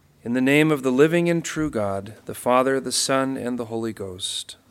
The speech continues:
Amen. Today we celebrate one of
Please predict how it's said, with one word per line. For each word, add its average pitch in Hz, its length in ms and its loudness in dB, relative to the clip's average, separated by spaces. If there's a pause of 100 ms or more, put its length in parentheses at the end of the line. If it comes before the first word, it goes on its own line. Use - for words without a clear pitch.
(300)
Amen. 95 600 -12 (3500)
Today 165 280 6
we 165 120 8
celebrate 160 580 8
one 151 260 6
of 139 300 4